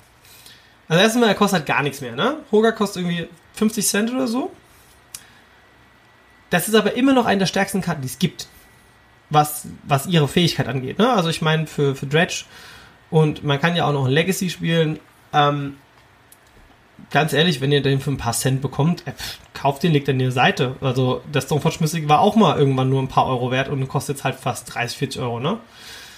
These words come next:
Hogax kann man für ein paar Cent gerne kaufen, ist aber auch kein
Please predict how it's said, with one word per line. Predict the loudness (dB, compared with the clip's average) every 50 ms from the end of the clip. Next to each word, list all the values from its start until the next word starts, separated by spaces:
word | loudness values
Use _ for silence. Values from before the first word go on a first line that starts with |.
| -20 -20 -20 -20 -20 -20 _ -20 -20 _ _ _ _ 2
Hogax | 4 6 8 8 6 6 4 0 -4 -4
kann | -4 -2 0 0 2
man | 2 2 2 0
für | -2 -4 -6
ein | -2
paar | -2 -2 -2
Cent | -2 -2 -4 -4 -4
gerne | -8 -12 -12 -4
kaufen, | 0 4 4 4 4 4 2 0 0 0 -4 -4
ist | -4 -4 -4 -4 -4
aber | -6 -4 -4 -6
auch | -6 -8 -10 -12
kein | -16 -8 -4 -4 -4 -4 -4